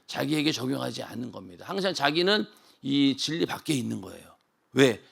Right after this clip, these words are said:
"나는 완벽하니까. 나는 그럴 얘기 들을 필요 없지. 이 얘기는 바로 저 이방인들이 들어야 되는 거고 나는 상관없어."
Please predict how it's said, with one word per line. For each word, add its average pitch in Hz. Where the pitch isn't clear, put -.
"나는 127
완벽하니까. 113
나는 196
그럴 185
얘기 160
들을 135
필요 -
없지. 95
이 147
얘기는 165
바로 123
저 120
이방인들이 147
들어야 110
되는 101
거고 85
나는 143
상관없어." 156